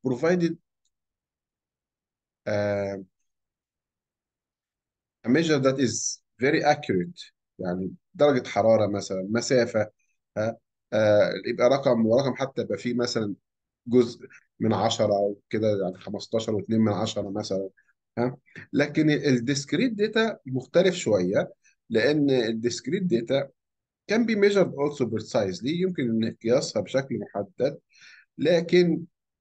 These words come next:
each case take one of the finite number of values from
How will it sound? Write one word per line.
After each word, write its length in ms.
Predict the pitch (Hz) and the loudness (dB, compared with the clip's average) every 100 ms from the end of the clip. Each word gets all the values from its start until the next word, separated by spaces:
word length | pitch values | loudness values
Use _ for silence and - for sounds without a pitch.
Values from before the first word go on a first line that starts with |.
| _ - | _ -2
each 500 | 226 - - - - - | -2 -2 -2 -2 -2 0
case 340 | 151 151 165 _ - | 2 2 -2 _ -2
take 180 | 202 202 - _ - | -2 -2 -10 _ -18
one 400 | 147 139 170 226 - 156 | -6 0 2 2 0 0
of 140 | 175 175 | 0 2
the 100 | 127 | -2
finite 580 | - 123 120 131 175 170 | 2 2 2 2 0 0
number 360 | 131 131 127 120 | -2 0 0 -2
of 100 | 104 - | -2 -2
values 400 | 127 139 135 - | 0 0 -4 -6
from 220 | 110 | -12